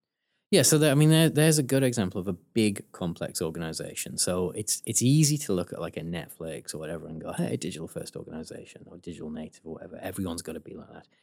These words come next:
They don't. Incumbent businesses have supply chains, factories, you know, physical assets, risk, lease portfolios. They're big, complex businesses that are hard to transform.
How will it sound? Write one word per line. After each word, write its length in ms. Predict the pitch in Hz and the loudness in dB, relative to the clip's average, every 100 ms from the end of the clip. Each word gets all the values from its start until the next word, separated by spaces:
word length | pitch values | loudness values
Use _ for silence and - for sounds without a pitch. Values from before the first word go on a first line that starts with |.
| _ _ _ _ _ - | _ _ _ _ _ -8
They 200 | 113 123 | 0 2
don't. 420 | 113 113 80 82 | 2 0 -2 -6
Incumbent 480 | 110 107 143 131 110 | -4 2 4 6 6
businesses 560 | 117 104 90 80 78 - | 4 2 -4 -6 -8 -8
have 200 | 82 78 | -6 -4
supply 360 | - - 101 92 | -6 -4 -4 -4
chains, 380 | - 85 82 | -4 -4 -4
factories, 920 | - 92 - - 87 80 78 78 85 - _ | -4 -6 -8 -6 -6 -6 -8 -10 -14 -20 _
you 140 | 139 | -16
know, 220 | - - - - - - - | -12 -12 -10 -12 -12 -10 0
physical 460 | 123 107 - - | 2 2 -2 -8
assets, 640 | 101 - - 95 90 - - | -8 -6 -6 -6 -10 -10 -10
risk, 640 | 82 92 90 - - - - | -4 -4 -2 0 -2 -2 -8
lease 260 | 95 92 | -4 -4
portfolios. 760 | - 78 - 87 90 87 90 - - _ | -4 -6 -4 -4 -2 -2 -4 -8 -14 _
They're 120 | 117 | -4
big, 300 | 110 143 143 | -2 0 0
complex 380 | - 117 104 - | 0 -4 -4 -4
businesses 540 | 107 104 92 - 80 | -2 -2 -4 -6 -10
that 120 | - 80 | -10 -10
are 80 | |
hard 220 | 76 - - | -12 -16 -18
to 80 | |
transform. 600 | _ - - - - - | _ -18 -16 -12 -12 -12